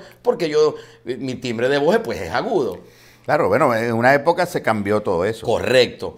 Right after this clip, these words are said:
Speaker 2: O sea, eh, creo que ese es un, ¿cómo se llama? Responsabilidad de Eli Bravo.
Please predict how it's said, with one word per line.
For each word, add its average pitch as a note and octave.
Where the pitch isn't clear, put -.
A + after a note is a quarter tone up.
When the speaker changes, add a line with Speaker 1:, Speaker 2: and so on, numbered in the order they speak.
Speaker 2:
O E2+
sea, G2+
eh, G#2+
creo A2+
que G#2
ese B2
es B2+
un, A2+
¿cómo G2
se A#2
llama? F#2
Responsabilidad G#2
de A#2+
Eli A#2+
Bravo. G2+